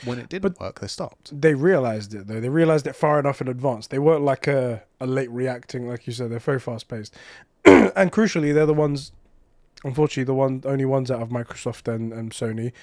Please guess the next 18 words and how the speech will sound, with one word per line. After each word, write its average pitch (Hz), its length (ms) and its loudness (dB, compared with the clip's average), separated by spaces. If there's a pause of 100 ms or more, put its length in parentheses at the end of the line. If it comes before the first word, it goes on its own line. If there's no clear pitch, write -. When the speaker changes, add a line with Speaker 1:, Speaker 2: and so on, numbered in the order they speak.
(400)
Speaker 1:
Yeah. 92 180 -14
Speaker 2:
that 131 320 2 (180)
actually 139 500 -6
create, 120 640 -8
actually 123 420 -8
make 120 380 -6
something. 104 480 -10
So - 160 -6 (340)
there's 117 140 4
Speaker 1:
Yeah. 107 80 4 (120)
Speaker 2:
that. - 100 -10 (400)
Speaker 1:
Yeah. 95 180 -4 (200)
Speaker 2:
Okay. 226 340 6 (1000)
I - 40 2
wanna 165 160 4
challenge 151 440 0
us 123 80 -6
both. 117 380 -8